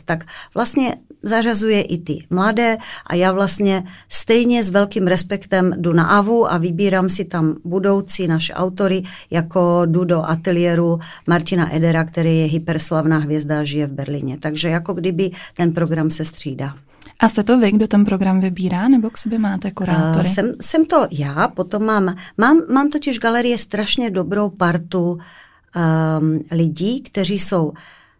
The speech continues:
Speaker 1: strašně chytří. Eh, myslím si, že máme dobrý takovej vibe a jsou všichni to milují.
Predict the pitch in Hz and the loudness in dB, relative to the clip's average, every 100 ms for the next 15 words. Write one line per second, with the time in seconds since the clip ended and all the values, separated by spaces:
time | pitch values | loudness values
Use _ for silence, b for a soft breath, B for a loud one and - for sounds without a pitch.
0 | _ - - 185 185 277 294 240 165 - | _ -10 -4 -2 -2 0 0 0 -8 -8
1 | 151 - - _ _ b b b b b | -8 -10 -14 _ _ b b b b b
2 | - 175 170 170 180 196 277 269 277 247 | -4 0 2 2 2 2 -2 -2 0 2
3 | 226 208 185 185 190 185 180 185 175 165 | 2 2 0 0 0 -2 -4 -2 0 0
4 | 151 156 - - _ _ _ _ _ _ | -2 -4 -8 -16 _ _ _ _ _ _
5 | _ - - 196 185 - 254 247 262 233 | _ -4 -4 -4 0 0 0 -2 -6 -6
6 | 214 - 214 190 170 151 147 135 | -6 -2 2 4 4 4 0 -4